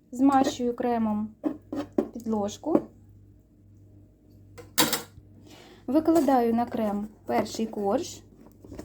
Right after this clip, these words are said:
приминаю. Для зручності, і щоб тортик був по боках рівненький, вставляю ацетатну плівочку. Перший корж,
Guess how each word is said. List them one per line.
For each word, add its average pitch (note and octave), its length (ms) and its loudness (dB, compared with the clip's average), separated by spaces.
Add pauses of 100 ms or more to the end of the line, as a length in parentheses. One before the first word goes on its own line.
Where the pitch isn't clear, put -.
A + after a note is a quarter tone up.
(160)
приминаю. A3 800 2 (3250)
Для B3+ 220 4
зручності, C4 680 2 (600)
і C4 80 -6
щоб C#4+ 220 -2
тортик C4 380 2
був A#3 340 2
по G#3+ 100 -6
боках A3+ 400 0
рівненький, A3+ 640 0
вставляю C#4+ 540 2
ацетатну C#4 540 2
плівочку. G3+ 760 -8 (2500)
Перший C#4 380 4
корж, G4 500 4